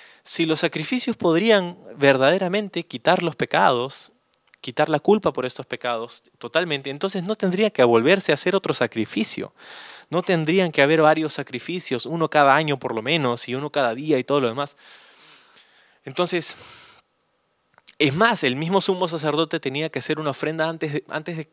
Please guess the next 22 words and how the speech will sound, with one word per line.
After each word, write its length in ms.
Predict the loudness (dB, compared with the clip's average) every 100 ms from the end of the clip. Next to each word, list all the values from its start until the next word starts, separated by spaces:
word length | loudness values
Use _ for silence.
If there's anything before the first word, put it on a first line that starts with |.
| _
de 220 | -12 -8
que 100 | -6
hiciera 340 | -2 2 4
la 140 | 4 2
de, 80 |
por 260 | 0 -4 -2
los 120 | -2
demás, 300 | -2 -2 -2 -4 _
por 140 | -8 -4
sus 180 | -2 -4
propios 340 | -4 -6 -8
pecados. 500 | -8 -2 2 2 0
Entonces, 380 | -6 -4 -4 -8 -2
todo 240 | 2 2
este 180 | 2 0
sistema, 560 | 0 0 -4 -6 -12 _ -20 -20 -20 -20 -20 -20 _
am, 360 | -2 -2 -2 -8
tenía 520 | -6 -2 2 4 2 -2 _
una, 260 | 0 0 4
una 260 | 6 6 4
gran 380 | 4 4 2 0
debilidad 560 | -2 -2 -4 -4 -6